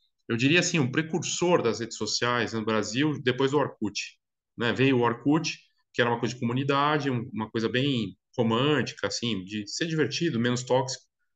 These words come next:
Daí veio o Twitter, que lançou, o Twitter é responsável por criar a hashtag.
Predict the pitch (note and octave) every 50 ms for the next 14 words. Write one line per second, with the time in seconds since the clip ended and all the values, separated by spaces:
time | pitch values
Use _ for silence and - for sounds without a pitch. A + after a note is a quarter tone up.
0 | _ - - D3+ D#3 D3 D#3+ D#3+ D#3+ D#3+ E3+ D3 C#3 D3 D3+ D#3+ E3+ - - F3+
1 | F#3 G3+ G#3 G3+ E3+ E3 - - - F#3 F#3+ F3+ B2+ G2 G2+ - - C3+ C3+ C#3+
2 | E3+ E3 D#3+ F3 E3 E3 E3 _ _ - - B2+ C#3+ C3+ C3 D#3 C#3+ B2+ D#3 D#3+
3 | D#3+ D3+ D#3 - - D#3 D3+ D3 D#3+ E3+ E3 D#3 D#3+ E3 D#3+ - - - B2+ A2
4 | G2